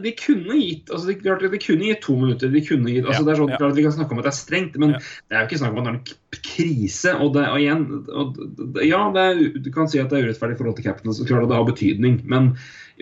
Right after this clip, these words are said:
Speaker 1: fem og, og major og det i det hele tatt, men det, det er ikke noe poeng jeg føler er, er verdt å, å diskutere heftig, altså.
Speaker 2: Nei.
Speaker 1: Det er, det er så, <laughs> igjen, vi sier det går så fort, og det er så,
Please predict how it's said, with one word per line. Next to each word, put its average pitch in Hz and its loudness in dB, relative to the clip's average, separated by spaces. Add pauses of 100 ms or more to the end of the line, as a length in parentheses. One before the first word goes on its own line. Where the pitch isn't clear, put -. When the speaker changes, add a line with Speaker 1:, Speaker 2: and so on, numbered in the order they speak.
(100)
Speaker 1:
fem 120 0
og, 120 -4
og 117 0 (160)
major 104 0
og 110 0
det 117 0
i - 0
det 117 2
hele 104 0
tatt, 127 0
men 135 4 (480)
det, 113 -4 (320)
det 127 0
er 113 0
ikke 120 -6
noe 120 -4
poeng 113 -4
jeg 113 -6
føler 107 -4
er, - -8
er 110 -2
verdt - -6
å, 110 -6 (180)
å 110 2
diskutere 110 0
heftig, 113 -2
altså. 82 -6 (760)
Speaker 2:
Nei. 135 -6
Speaker 1:
Det 127 4
er, 110 0 (580)
det 135 0
er 123 0
så, 123 -2 (540)
<laughs> - -6
igjen, 151 4
vi 131 4
sier 127 4
det 135 2
går 113 0
så 123 -4
fort, 113 -4
og 113 -2
det 110 2
er 107 -2
så, 117 0